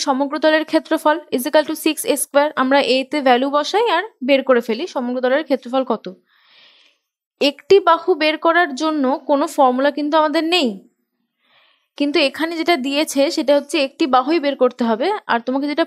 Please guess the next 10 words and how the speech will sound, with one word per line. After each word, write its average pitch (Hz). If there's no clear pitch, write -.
প্রোভাইড 262
করা 285
হয়েছে 311
সেটা 277
হচ্ছে 285
ওয়ান 233
ফিফটি 247
বর্গমিটার। 214
তো 277
সমগ্রতলের 320